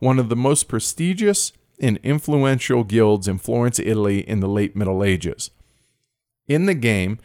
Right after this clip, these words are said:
players use a clever mechanism to take actions of acquiring resources, converting resources, and develop-, and delivering cloth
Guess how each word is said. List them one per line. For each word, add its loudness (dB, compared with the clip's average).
players 4
use 6
a 2
clever 0
mechanism 0
to -6
take 0
actions 0
of -4
acquiring 2
resources, 0
converting 2
resources, -2
and -2
develop-, 2
and 0
delivering 2
cloth 0